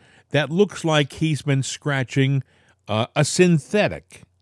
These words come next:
you know, a latex mask of some kind. Now, there are people who can say, "You can do all sorts, sorts of special effects nowadays. You can make things look like they're not."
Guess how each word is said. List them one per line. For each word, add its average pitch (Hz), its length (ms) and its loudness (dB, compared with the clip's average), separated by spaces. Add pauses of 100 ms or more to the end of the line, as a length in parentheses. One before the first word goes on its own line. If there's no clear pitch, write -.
you 107 100 2
know, 117 260 4
a 123 80 -2
latex 156 800 0
mask 151 560 0
of 101 100 -6
some 107 240 0
kind. 90 480 -6 (580)
Now, 123 380 2 (1120)
there 139 400 -2
are 127 80 0
people 143 300 0
who 113 200 4
can 98 200 0
say, 92 400 2 (420)
"You 123 140 -4
can 127 120 2
do 104 160 4
all 95 220 2
sorts, 92 480 0
sorts 98 380 2
of 87 100 -6
special 85 560 -4
effects - 720 -6 (480)
nowadays. 78 640 -4
You 113 120 0
can 87 320 -4
make 110 280 0
things 98 560 -4 (440)
look 107 480 -2
like 101 440 -4
they're 90 180 0
not." 90 560 -4